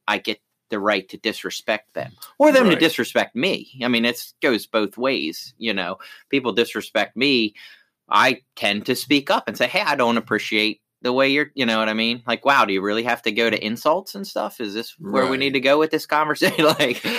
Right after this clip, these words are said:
Speaker 2: Yeah, I don't think my take on that is giving them, like, what they need to believe is God's will or not. It's more about, uh, I would like you to find purpose in life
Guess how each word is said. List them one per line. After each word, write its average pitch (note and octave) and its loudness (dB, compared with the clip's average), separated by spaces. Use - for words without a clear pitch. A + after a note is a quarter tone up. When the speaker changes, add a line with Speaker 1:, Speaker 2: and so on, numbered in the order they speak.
Speaker 2:
Yeah, A3 2
I A#3 4
don't C4+ 2
think F#3+ 0
my D#3+ 2
take E3 0
on D3+ 0
that C#3+ 2
is B2 0
giving C#3+ -4
them, B2+ -4
like, A#2+ -4
what B2+ 0
they A#2+ 2
need B2 -2
to A#2 0
believe A#2 -2
is G#2 -2
God's A2 0
will C3+ 4
or G#2+ 2
not. F#2+ -2
It's B2 -4
more E3 6
about, C3 4
uh, A#2 0
I B2 0
would B2 -2
like C#3+ -2
you C#3 -4
to C3+ -6
find B2 -2
purpose D#3 -4
in E3+ 0
life F3+ 2